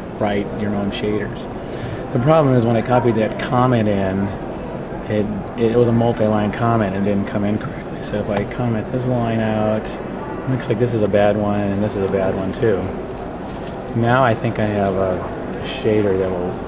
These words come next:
go ahead and compile okay. There we go. And now the second thing is, is that I'm missing a main entry point.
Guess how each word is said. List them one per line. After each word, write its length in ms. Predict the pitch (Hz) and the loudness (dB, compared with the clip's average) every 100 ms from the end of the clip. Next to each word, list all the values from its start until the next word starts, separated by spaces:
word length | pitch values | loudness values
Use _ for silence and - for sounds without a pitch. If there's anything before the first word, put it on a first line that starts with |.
| - | -6
go 60 | |
ahead 220 | 101 101 92 | -4 -2 -2
and 100 | 92 | -6
compile 380 | 87 98 98 | -6 -2 -2
okay. 160 | 90 - | -4 -6
There 1900 | - - - - - - - - - - - - - - - - - - 104 | -8 -8 -8 -8 -8 -8 -4 -4 -4 -6 -10 -10 -10 -10 -10 -10 -10 -8 -8
we 60 | 101 | -6
go. 100 | 104 110 - - - - - - - - - - - - - - - - - | -6 -8 -8 -10 -10 -10 -8 -8 -8 -8 -8 -8 -10 -10 -10 -10 -10 -10 -4
And 100 | 117 | 0
now 160 | 123 123 | 4 4
the 60 | |
second 340 | 117 170 160 139 | 4 4 4 4
thing 200 | 123 123 | 4 4
is, 120 | 117 | 4
is 120 | 113 | 2
that 140 | 117 | 2
I'm 300 | 120 123 127 | 4 4 4
missing 360 | 127 123 - 117 | 4 2 2 2
a 40 | 110 | 4
main 280 | 110 110 | 4 4
entry 260 | 113 120 120 | 2 2 2
point. 260 | - 101 | 0 -2